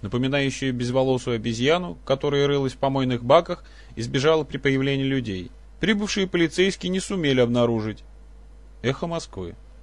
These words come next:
Красные шапки упустили боевого голема. Скандал с побегом громовержца набирает обороты. Несмотря на все усилия дикарей, им еще не удалось поймать своего храброго голема, удравшего с турнира во время схватки с лунатиком.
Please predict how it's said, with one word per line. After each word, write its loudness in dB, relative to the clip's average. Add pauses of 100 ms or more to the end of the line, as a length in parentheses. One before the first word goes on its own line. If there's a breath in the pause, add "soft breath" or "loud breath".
(440)
Красные 6
шапки 4
упустили 0
боевого 6
голема. 4 (160)
Скандал 4
с -8
побегом 4
громовержца 2
набирает 4
обороты. 2 (240 soft breath)
Несмотря 2
на 2
все 0
усилия 0
дикарей, 4 (160)
им -4
еще -4
не -4
удалось 4
поймать 0
своего 0
храброго 0
голема, 2
удравшего 4
с -6
турнира 0
во 4
время 2
схватки 2
с -4
лунатиком. -4